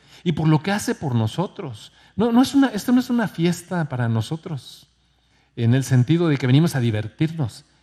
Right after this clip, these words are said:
Claro que tenemos gran gozo, claro que tenemos gran gozo, pero no vinimos a divertirnos, porque si nos empezamos a divertir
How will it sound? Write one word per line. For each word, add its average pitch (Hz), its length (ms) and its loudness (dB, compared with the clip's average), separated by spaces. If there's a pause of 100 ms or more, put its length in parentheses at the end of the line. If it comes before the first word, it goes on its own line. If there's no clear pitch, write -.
Claro 196 240 -6
que 175 80 -4
tenemos 165 300 2
gran 160 260 -2
gozo, 175 400 -8 (640)
claro 214 360 0
que 175 120 -2
tenemos 151 400 -2
gran 131 240 0
gozo, 117 340 -8 (500)
pero 117 360 2
no 143 120 2
vinimos 175 420 2
a 151 60 -2
divertirnos, 127 720 -6
porque 147 240 -2
si 156 140 -2
nos 151 180 2
empezamos 175 480 -2
a 185 60 -4
divertir 151 560 0